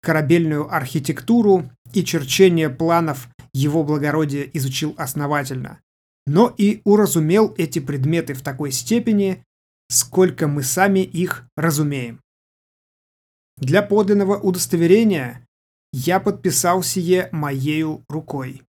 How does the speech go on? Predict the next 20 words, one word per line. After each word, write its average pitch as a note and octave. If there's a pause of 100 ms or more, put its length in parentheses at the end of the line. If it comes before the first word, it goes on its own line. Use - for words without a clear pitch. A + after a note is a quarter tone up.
(640)
Дано G3
в D3
Амстердаме F#3
в C3
нашем E3+
постоянном D3+
местопребывании D3+ (380)
на D3+
Ост-Индской D#3
верфи F3+ (440)
пятнадцатого D3
января C#3+
в C3
лето E3
Господне F3+ (220)
тысяча G3+
шестьсот D3
девяносто D3+
восьмого D#3
года. C3